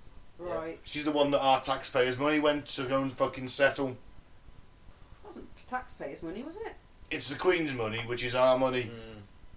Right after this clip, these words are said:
Speaker 3: Where do you think she got all her money from? Where do you think the Royal Family gets any of its money from?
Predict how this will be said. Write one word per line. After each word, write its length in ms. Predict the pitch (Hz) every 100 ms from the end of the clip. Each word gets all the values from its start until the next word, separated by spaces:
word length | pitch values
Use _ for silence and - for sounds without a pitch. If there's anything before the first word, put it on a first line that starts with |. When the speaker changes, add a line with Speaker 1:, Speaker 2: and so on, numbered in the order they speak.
| -
Speaker 3:
Where 140 | 131
do 40 | 127
you 60 |
think 140 | 131 117
she 100 | 113
got 140 | 120
all 100 | 120
her 80 | 120
money 160 | 127 131
from? 340 | 127 123 110 - - - - - - - - - - - - - - - - - - - - -
Where 120 | 113
do 60 | 117
you 40 | 117
think 100 | 117
the 60 |
Royal 140 | 120 113
Family 200 | 117 120
gets 140 | 120
any 220 | 127 131
of 80 | 127
its 160 | 127 -
money 180 | 127 127
from? 340 | 120 117 107